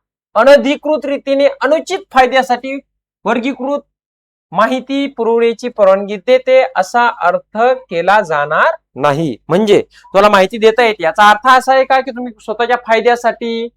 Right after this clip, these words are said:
किंवा अनधिकृतपणे माहिती द्यायला पाहिजे? अर्थातच नाही. म्हणून हे नियम अभ्यासताना शब्द आणि शब्द याच्यातला एवढा महत्वाचा आहे. आणि त्यांनी नियमांमध्ये काय केलं तर आधी असं देतात, परंतु टाकून मग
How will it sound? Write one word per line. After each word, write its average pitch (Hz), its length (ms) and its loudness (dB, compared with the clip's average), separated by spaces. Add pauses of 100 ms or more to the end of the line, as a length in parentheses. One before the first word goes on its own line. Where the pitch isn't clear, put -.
(500)
किंवा 220 540 2 (760)
अनधिकृतपणे 233 840 4
माहिती 220 300 2
द्यायला 226 220 4
पाहिजे? 220 280 2
अर्थातच 208 880 2 (180)
नाही. 151 480 -4 (500)
म्हणून 247 400 0 (560)
हे 220 120 4
नियम 247 260 0
अभ्यासताना 196 500 -2
शब्द 233 340 -2
आणि 277 160 6
शब्द 220 300 -2
याच्यातला 247 340 0
एवढा 214 240 2
महत्वाचा 269 460 2
आहे. 294 100 4
आणि 233 220 -2
त्यांनी 254 220 4 (260)
नियमांमध्ये 240 680 2
काय 233 180 -2
केलं 233 220 -4
तर 302 220 0 (1040)
आधी 185 180 4
असं 226 220 4
देतात, 262 240 0 (140)
परंतु 240 360 2
टाकून 247 320 0
मग 339 120 2